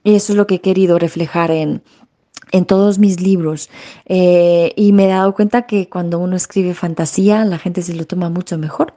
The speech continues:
no sé por qué, pero en el caso de mi reflejo sí que,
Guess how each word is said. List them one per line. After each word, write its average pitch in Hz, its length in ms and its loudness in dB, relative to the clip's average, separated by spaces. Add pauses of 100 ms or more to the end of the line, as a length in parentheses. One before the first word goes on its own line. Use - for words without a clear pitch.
(100)
no 175 160 -2
sé 160 140 -4
por 160 200 -2
qué, - 180 -2 (460)
pero 180 1040 0
en 190 100 -4
el 180 120 -4
caso 190 220 -2
de 220 80 4
mi 214 160 4
reflejo 185 420 -2
sí - 220 -8
que, 190 360 0